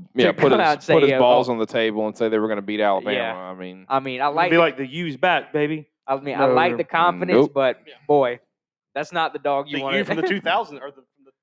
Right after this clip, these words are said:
Speaker 4: from the twenty tens is back.
Speaker 1: Yeah, the U from the twenty tens.
Speaker 2: That's
Speaker 1: It was
Speaker 2: not,
Speaker 1: getting
Speaker 2: that's not the
Speaker 1: smoked
Speaker 2: dog you
Speaker 1: by
Speaker 2: wanna
Speaker 4: Not the
Speaker 2: fight.
Speaker 4: Ed Reed U, but the U, the U from the twenty tens.
Speaker 1: Yeah, yeah.
Speaker 2: So.
Speaker 1: Um, yeah.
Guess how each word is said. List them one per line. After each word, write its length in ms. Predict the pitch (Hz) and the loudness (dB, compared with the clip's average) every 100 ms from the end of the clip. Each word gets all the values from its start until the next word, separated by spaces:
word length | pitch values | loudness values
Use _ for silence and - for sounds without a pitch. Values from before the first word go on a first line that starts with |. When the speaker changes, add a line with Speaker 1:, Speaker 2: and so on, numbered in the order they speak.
| _ | _
Speaker 4:
from 100 | - 147 | -20 -20
the 80 | |
twenty 220 | 139 175 151 | -8 -6 -2
tens 220 | 180 165 | -2 -2
is 120 | 123 | -12
back. 260 | - 120 127 _ 143 | -14 -14 -14 _ 2
Speaker 1:
Yeah, 160 | 139 | 2
the 100 | 127 | 4
U 180 | 127 151 | 4 4
from 160 | 131 147 | 4 2
the 80 | 139 | 2
twenty 260 | 143 127 | 4 2
tens. 460 | 123 135 139 147 - - _ - - | 4 4 4 2 -10 -20 _ -8 0
Speaker 2:
That's 120 | 135 | 2
Speaker 1:
It 40 | |
was 60 | 127 | 4
Speaker 2:
not, 120 | 170 | 2
Speaker 1:
getting 140 | 139 113 | 2 0
Speaker 2:
that's 220 | 151 156 | -4 0
not 220 | 160 156 | 0 0
the 60 | 143 | 2
Speaker 1:
smoked 60 | |
Speaker 2:
dog 220 | 147 143 139 | 4 4 4
you 40 | |
Speaker 1:
by 80 | 127 | 2
Speaker 2:
wanna 120 | 120 | 4
Speaker 4:
Not 40 | 156 | 4
the 80 | 139 | 4
Speaker 2:
fight. 180 | 135 - | 4 2
Speaker 4:
Ed 40 | |
Reed 300 | 156 208 190 | 2 0 -2
U, 280 | 147 143 135 _ | -10 -20 -20 _
but 80 | 127 _ | _ _
the 60 | 120 117 127 175 | _ _ _ -20
U, 80 | 180 147 135 | -20 _ _
the 60 | |
U 80 | 147 _ | -20 _
from 100 | 135 | _
the 80 | 127 _ | _ _
twenty 140 | 156 147 | _ _
tens. 220 | 170 143 117 | -20 -20 -16
Speaker 1:
Yeah, 300 | 95 82 - _ - | -10 -10 -10 _ -12
yeah. 260 | 85 78 90 _ - | -8 -8 -10 _ -2
Speaker 2:
So. 40 | 120 | 2
Speaker 1:
Um, 500 | 123 120 113 104 98 _ _ _ _ _ _ _ _ | 4 6 4 2 -2 _ _ _ _ _ _ _ _
yeah. 300 | - 98 85 | -2 2 2